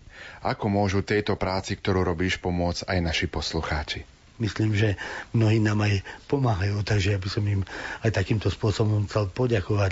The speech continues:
Speaker 2: lebo prichádza tu veľmi veľa dobrovoľníkov, veľmi veľa máme všelijakých takých sponzorov, ktorí nám posielajú rozličné dary, hmotné, duchovné, finančné.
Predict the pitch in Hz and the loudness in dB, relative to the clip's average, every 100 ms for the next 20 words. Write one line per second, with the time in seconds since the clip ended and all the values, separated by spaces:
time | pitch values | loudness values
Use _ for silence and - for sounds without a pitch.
0 | 95 98 98 92 - - - - 95 - | 2 2 2 0 -4 -12 -6 0 2 2
1 | 104 95 - 104 101 95 98 98 95 95 | 2 0 0 2 4 4 2 2 2 2
2 | 90 92 117 104 95 95 95 - 101 95 | 2 0 0 2 2 2 0 0 2 2
3 | 82 - - - - 107 104 101 101 104 | -2 -6 -8 -10 -2 2 4 4 4 4
4 | 95 95 92 95 90 - 104 98 - 90 | 4 4 2 2 2 2 4 2 2 -2
5 | - 92 113 92 - 127 127 110 95 92 | 0 0 0 -2 0 2 2 2 0 -2
6 | 87 - 101 95 87 - - - 113 101 | -2 -2 0 0 -2 -8 -10 -4 0 0
7 | 92 117 - 107 95 95 92 92 90 92 | 2 0 2 0 2 2 0 0 -2 -2
8 | 92 104 98 98 - 110 101 98 120 107 | 0 0 0 0 2 2 2 2 2 2
9 | 92 92 76 107 113 - - 92 90 104 | 0 -2 -2 0 0 -2 -4 -2 0 0
10 | 101 120 101 95 90 - 123 110 98 - | 0 2 2 0 -2 0 0 2 0 0
11 | 98 87 | -2 -2